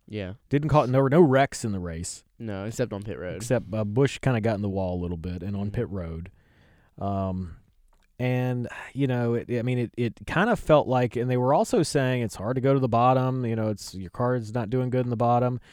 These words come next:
Speaker 2: I mean, I will say that I, it, it, it appears as though you can draft up like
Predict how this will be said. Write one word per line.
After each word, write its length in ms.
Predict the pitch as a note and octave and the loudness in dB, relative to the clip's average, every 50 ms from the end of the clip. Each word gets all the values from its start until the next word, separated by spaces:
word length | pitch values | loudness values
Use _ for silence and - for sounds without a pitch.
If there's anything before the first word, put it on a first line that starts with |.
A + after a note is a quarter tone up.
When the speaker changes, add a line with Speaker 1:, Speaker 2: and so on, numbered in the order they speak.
| - - - - - - - _ | -20 -20 -20 -20 -20 -20 -16 _
Speaker 2:
I 80 | - C#3 | 0 2
mean, 180 | D#3+ E3 E3 D#3 | 2 4 4 4
I 100 | D3+ E3 | 4 4
will 260 | D#3 E3 F#3+ G#3 G3 | 6 8 8 6 6
say 300 | - - F#3+ F3 E3+ E3 | 4 4 6 6 6 6
that 120 | D3+ C#3 | 6 4
I, 120 | C#3 C#3 - | 2 2 0
it, 160 | - D3+ B2+ F2 | 0 -2 -2 0
it, 180 | A2+ D3 - - | -2 -2 -2 0
it 140 | - D3+ C#3+ | 0 0 0
appears 560 | C#3 - - - G3 G#3 G#3 G#3 G3+ F#3+ C#3+ | 0 -2 -4 -4 0 2 4 4 4 2 2
as 200 | D3+ D3+ A#2+ A2+ | 2 0 0 0
though 340 | B2+ D3 D3+ D3 D3 D3 C#3+ | 2 4 4 6 4 4 2
you 180 | C3+ C3+ C#3 B2+ | 2 0 -2 -2
can 180 | - C#3 B2+ | -2 -2 -2
draft 520 | A#2+ G#2 A2+ A#2 B2+ C#3 D3+ D3+ - - D#3 | -2 -2 0 2 4 4 4 4 4 4 4
up 240 | D3+ D#3 - - - - - | 4 4 4 2 -6 -6 -2
like 220 | B2+ B2+ B2+ G#2+ | 0 0 0 -2